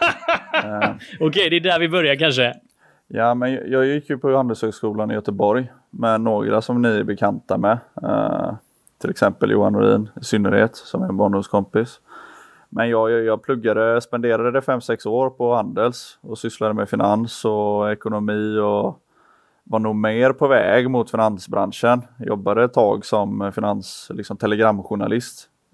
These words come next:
Speaker 1: eh, och skrev, eh, Nasdaq faller, krönikor och såna grejer. Och var på väg dit. Men så tog jag liksom... Sen så bara bestämde jag mig för att strunta i det lite.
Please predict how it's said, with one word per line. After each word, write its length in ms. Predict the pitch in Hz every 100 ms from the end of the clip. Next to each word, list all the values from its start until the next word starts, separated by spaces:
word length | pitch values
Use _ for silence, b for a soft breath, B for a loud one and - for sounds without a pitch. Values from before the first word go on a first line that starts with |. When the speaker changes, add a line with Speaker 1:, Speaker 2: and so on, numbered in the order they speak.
| 113
Speaker 1:
eh, 460 | 113 110 110 110 107 113
och 440 | - 104 98 _ -
skrev, 520 | 104 - 107 104 104 107
eh, 140 | 98 98 _ b b b b b b b b
Nasdaq 420 | - 113 - 104
faller, 540 | - 107 101 104 104 B B - -
krönikor 440 | 104 101 101 113
och 60 | 117
såna 200 | 123 117
grejer. 300 | 117 113 - _ _ _ _ _
Och 680 | - 113 107 107 104 87 67
var 100 | 107
på 140 | -
väg 200 | 107 110
dit. 340 | 113 120 120 -
Men 420 | 120 123 120 120 117
så 220 | 131 123
tog 240 | - 143
jag 180 | 127 120
liksom... 580 | 117 123 117 113 113 110 _ _ _ _ - b b b b b
Sen 280 | - 127 120
så 220 | 110 127
bara 440 | 117 123 117 117 113
bestämde 400 | 117 - 120 110
jag 60 |
mig 160 | 113 110
för 120 | -
att 80 | 113
strunta 480 | - 120 107 - 123
i 20 |
det 100 | 135
lite. 440 | 131 131 123 127